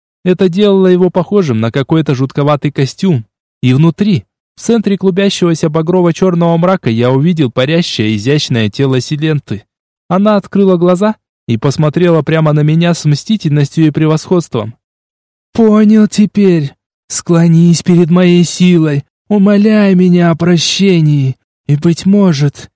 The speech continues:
я подарю тебе более легкую смерть, чем ты заслуживаешь». Она засмеялась гнусным смехом, от которого у меня свело скулы и похолодели ладони. Костяная гребенка на груди твари медленно,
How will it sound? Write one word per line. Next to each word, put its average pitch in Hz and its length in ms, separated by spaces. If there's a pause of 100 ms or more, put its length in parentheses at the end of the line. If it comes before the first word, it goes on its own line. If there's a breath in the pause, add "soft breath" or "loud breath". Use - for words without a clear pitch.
я 214 320
подарю 208 480
тебе 180 320
более 180 400
легкую 185 520
смерть, 185 720
чем 175 280
ты 185 140
заслуживаешь». 151 1200 (420)
Она 117 260
засмеялась 135 640
гнусным 175 340
смехом, 180 460 (320)
от 110 200
которого 143 500
у 143 120
меня 151 300
свело 156 340
скулы 156 360
и 107 40
похолодели 135 680
ладони. 135 520 (400)
Костяная 139 540
гребенка 135 480
на 110 120
груди 127 320
твари 135 300
медленно, 127 580